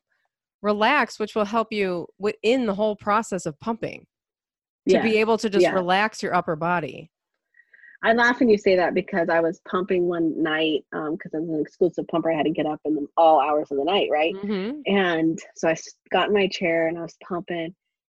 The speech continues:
Speaker 2: and I fell asleep. And I don't know how long I was asleep
Speaker 1: <laughs>
Speaker 2: on that pump, but I swear it was, <laughs> it had to be, like, an hour, hour and a half because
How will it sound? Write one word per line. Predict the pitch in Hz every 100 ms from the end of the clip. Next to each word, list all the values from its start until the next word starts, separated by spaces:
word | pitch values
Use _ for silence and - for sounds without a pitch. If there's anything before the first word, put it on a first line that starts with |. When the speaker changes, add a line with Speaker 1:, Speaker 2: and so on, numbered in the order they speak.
| -
Speaker 2:
and | 349
I | 190
fell | - 311
asleep. | 262 - - 294 330 147
And | 190
I | 262
don't | 277 247
know | 226 202
how | - - - 254 247 285
long | 220 214 247 247
I | 220 208
was | 208
asleep | 196 185 170 214 226 247
Speaker 1:
<laughs> | 147 143 - -
Speaker 2:
on | 202 220 240 254
that | 214 - -
pump, | - 233 247 - -
but | 226
I | 233 -
swear | - 240 247
it | 269
was, | - _ _ 330
<laughs> | 302 294
it | 302
had | 269
to | 220
be, | 233
like, | 220 180
an | 180 180
hour, | 185 196 -
hour | 190 185
and | 175
a | 226
half | 208 202 - - - -
because | 233 247